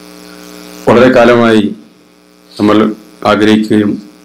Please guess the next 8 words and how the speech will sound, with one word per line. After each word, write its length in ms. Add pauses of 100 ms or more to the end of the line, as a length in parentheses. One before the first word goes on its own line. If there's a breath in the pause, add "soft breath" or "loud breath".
(680)
ഒരുപാട് 440 (960)
അന്വേഷിക്കുകയും 640
ചെയ്ത 260 (800)
നമ്മളുടെ 440
ഒരു 160 (1300)
സംഗമ 440
കേന്ദ്രം, 360 (920)
അൽഹംദുലില്ലാ, 540